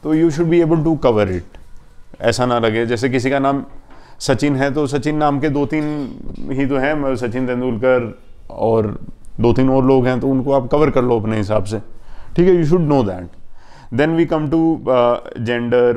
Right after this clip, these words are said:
marital status, ये उतना ज़्यादा नहीं है। Then your mother tongue will come, राइट? So जहाँ पे आप मदर टंग मेंशन कर रहे हो, you should be well aware of your mother tongue।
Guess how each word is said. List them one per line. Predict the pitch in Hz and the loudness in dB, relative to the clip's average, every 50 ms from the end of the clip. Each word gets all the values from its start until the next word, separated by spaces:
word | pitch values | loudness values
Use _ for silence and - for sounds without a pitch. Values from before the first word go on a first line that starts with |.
| 113 | 0
marital | 117 113 107 107 98 120 117 110 | -2 -2 -2 -2 -2 -4 -4 -4
status, | - - 117 113 104 - 117 123 120 120 113 117 | -6 -6 -6 -6 -4 -2 0 0 0 0 -2 -2
ये | 120 123 123 123 | -2 0 0 0
उतना | 123 113 127 131 127 120 | 0 -2 -2 -2 0 0
ज़्यादा | 120 113 110 120 | 2 2 2 0
नहीं | 120 127 131 139 | 0 0 0 0
है। | 143 143 131 120 | 0 0 0 2
Then | 123 147 156 160 | 2 2 2 2
your | 165 160 139 120 | 2 2 2 2
mother | 117 127 135 - | 4 4 4 4
tongue | 131 117 113 113 | 4 2 2 2
will | 110 98 92 - | 0 0 -2 -2
come, | - 87 85 - - - - - - - - - - - - - - - - - - | -4 -6 -6 -8 -14 -20 -20 -20 -20 -20 -18 -16 -16 -14 -14 -16 -16 -16 -14 -6 -2
राइट? | 123 147 170 143 - - - - - - - - | 0 0 0 0 -2 -6 -8 -8 -10 -12 -10 -4
So | - 170 175 175 170 160 127 | 0 2 4 4 2 2 0
जहाँ | 131 131 117 131 151 | -2 -2 0 0 2
पे | 151 185 | 2 2
आप | 180 170 | 2 2
मदर | 143 123 117 127 165 | 2 0 0 0 0
टंग | 170 175 175 170 | 0 0 -2 -4
मेंशन | 165 147 135 123 110 123 123 123 | -4 -6 -6 -8 -8 -8 -8 -6
कर | 123 120 | -6 -4
रहे | 107 120 135 | -4 -4 -4
हो, | 151 165 | -4 -4
you | 160 139 139 135 131 | -4 -2 -4 -4 -4
should | - 143 139 131 | -4 -6 -4 -2
be | 143 147 123 104 | -2 -2 -2 0
well | 113 120 131 139 135 - 131 | 0 0 0 0 -2 -6 -8
aware | 120 117 131 131 135 131 131 123 - | -6 -4 -2 -2 -2 -2 -4 -4 -4
of | 120 120 113 - - 123 | -6 -6 -6 -6 -8 -6
your | 120 113 107 | -4 -4 -4
mother | 104 101 98 107 110 - | -4 -6 -4 -4 -4 -4
tongue। | 127 143 156 | -4 -6 -8